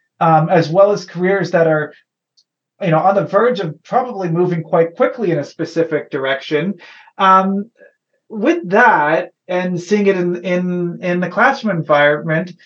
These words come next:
it can probably be quite intimidating to be surrounded by this type of group of individual who's had the career suc-, success to date. What are some of the fears that maybe you've seen when students first step into your class, and,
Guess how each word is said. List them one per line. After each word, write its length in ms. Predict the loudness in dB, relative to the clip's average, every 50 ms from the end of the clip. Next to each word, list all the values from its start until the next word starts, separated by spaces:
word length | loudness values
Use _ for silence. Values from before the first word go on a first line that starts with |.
| _ _ _ _
it 160 | -2 -2 2
can 320 | 4 4 6 6 6 4 2
probably 540 | -2 0 0 2 2 2 -2 -4 -4 -4 0
be 200 | 0 2 2 0
quite 260 | 0 0 2 2 2
intimidating 800 | 2 -2 -2 0 2 2 4 4 2 2 0 0 -2 -4 -8 -6
to 140 | -4 -4 0
be 260 | 2 2 2 2 2
surrounded 640 | 0 -2 -2 2 4 4 4 4 4 2 0 0
by 460 | 2 2 2 4 4 2 2 0 -2 -6 -12 _ _ _ _ _ _ _
this 300 | -2 0 0 0 0 -2
type 340 | -2 0 0 0 0 0 -2
of 180 | -6 -6 -6 -6
group 280 | -2 0 0 0 0
of 140 | -2 0 2
individual 920 | 2 2 2 2 2 2 2 2 0 -2 -4 -4 -4 -2 -2 -4 -4 -6 -4 0
who's 260 | 4 4 4 4 2
had 340 | 0 2 4 4 4 4 0
the 100 | -4 -4
career 300 | -4 -4 -2 -2 -2 -2
suc-, 360 | -2 -2 -4 -4 -4 -6 -10 _ _ _
success 640 | _ -2 -2 -2 0 0 2 2 2 2 -2 -8 -10
to 120 | -10 -4
date. 320 | -2 0 0 0 0 -2 -8 -14 -20 -20 -20 _ _ _ _ _ _ _ _ _ _
What 560 | -20 -20 -20 -20 -16 -10 -4 2 2 4 4
are 240 | 4 2 0 -2 -6 -10
some 200 | -6 -4 0 0
of 60 | 2 2
the 100 | 0 0
fears 460 | -2 -4 -2 0 0 2 2 2 2
that 160 | 2 2 2
maybe 180 | 0 -2 -2 -2
you've 220 | -2 -2 -2 -4
seen 320 | -6 -6 -6 -2 0 0 0
when 120 | 0 0
students 420 | -2 -2 -4 -4 -2 0 -2 -2 -2
first 240 | -2 -2 -2 0
step 220 | 0 0 0 0 0
into 200 | -2 -2 -2 -2
your 180 | -2 -2 -2 0
class, 420 | 0 2 2 2 2 0 0 -4
and, 260 | -4 -4 -4 -6 -10